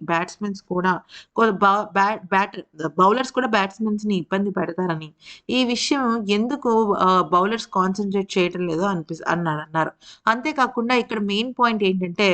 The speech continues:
రెండో వన్డే మ్యాచ్ కన్నా కూడా మూడో వన్డే మ్యాచ్ భారత జట్టు ఓడిపోవడం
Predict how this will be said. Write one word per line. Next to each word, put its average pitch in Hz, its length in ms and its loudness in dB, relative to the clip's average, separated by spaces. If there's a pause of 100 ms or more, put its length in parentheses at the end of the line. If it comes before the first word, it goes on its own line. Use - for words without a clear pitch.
(400)
రెండో 247 360 2
వన్డే 269 300 -2
మ్యాచ్ 233 280 -2
కన్నా 202 320 -2
కూడా 196 240 2 (100)
మూడో 220 320 0
వన్డే 240 340 -2
మ్యాచ్ 190 340 -2
భారత 175 320 2
జట్టు 202 300 -8
ఓడిపోవడం 170 460 0